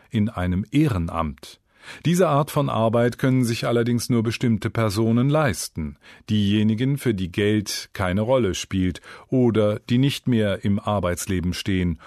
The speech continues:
oder die aus Überzeugung, etwas Gutes tun zu wollen,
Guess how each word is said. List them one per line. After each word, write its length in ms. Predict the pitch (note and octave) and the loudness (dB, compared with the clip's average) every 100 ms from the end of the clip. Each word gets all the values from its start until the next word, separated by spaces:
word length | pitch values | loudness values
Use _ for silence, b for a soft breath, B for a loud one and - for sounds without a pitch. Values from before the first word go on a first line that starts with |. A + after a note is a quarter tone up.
| B B | B B
oder 500 | C3 A#2+ A2 A#2 C3 | 2 2 4 2 0
die 240 | C#3 A2 A2+ | -2 0 0
aus 240 | A2+ - | 0 -2
Überzeugung, 760 | C#3 C3+ B2 D#3+ F3+ D3 G#2+ G2 | -2 -2 -2 2 2 2 0 -2
etwas 340 | G2 A2 - | -4 -6 -4
Gutes 440 | E3+ G#3 F#3 A2 | 0 0 0 -4
tun 240 | - A#2+ A#2+ | 0 2 2
zu 200 | - A#2 | 0 0
wollen, 340 | A#2+ B2+ C3+ | 2 2 0